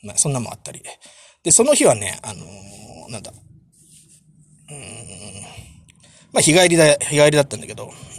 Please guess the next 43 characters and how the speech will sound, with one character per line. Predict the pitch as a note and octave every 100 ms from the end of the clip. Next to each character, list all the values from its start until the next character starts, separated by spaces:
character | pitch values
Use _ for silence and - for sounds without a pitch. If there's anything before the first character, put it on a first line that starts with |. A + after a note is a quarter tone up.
| - - - - - - -
そ | - -
う、 |
T | - D4
シ | D4
ャ |
ツ | A#3
を | A3
ね、 | E3 - -
持 | C3+ C3+
っ |
て、 | F3
T | - C#4
シ | C4
ャ |
ツ | C#4+
を | C#4 B3+
ね、 | C#3+
持 | C#3+
っ |
て | D#3+
っ | C#4
た | A#2
ん | G#2+
だ |
よ | C#3
な。 | C#3+ C#3+
あ | D#3
の、 | D#3+
あ | E3+
の | E3+
日 | E3+
は、 | A#2+
あ | A2
の、 | - A#2
デ | B2+ F#3+
ビ | D3
と | - A2+ - - - A2+
ギ | B2
ャ |
ロ | B2
ガ | A#2+ B2
ン | A#2+
の | A2+ -